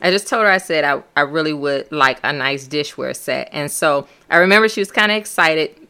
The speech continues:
to go out. And months earlier, I'd been on a hunt for this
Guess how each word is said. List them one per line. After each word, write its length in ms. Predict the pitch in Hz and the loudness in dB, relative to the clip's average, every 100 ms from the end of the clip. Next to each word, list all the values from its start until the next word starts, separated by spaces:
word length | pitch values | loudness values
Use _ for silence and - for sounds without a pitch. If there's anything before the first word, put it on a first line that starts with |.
| - | -6
to 100 | 170 | -2
go 240 | 156 170 | 2 6
out. 280 | 143 139 151 | 6 4 2
And 260 | 135 139 - | 0 -4 -6
months 380 | 151 165 180 - | 0 0 0 0
earlier, 420 | 175 165 160 143 | 2 2 2 0
I'd 240 | 131 131 | 0 -2
been 220 | 151 147 143 _ _ - | -4 -4 -6 _ _ 0
on 180 | 156 131 | 4 4
a 80 | |
hunt 380 | 127 220 220 - | 2 4 4 4
for 120 | 160 | -2
this 260 | 139 131 | -2 -4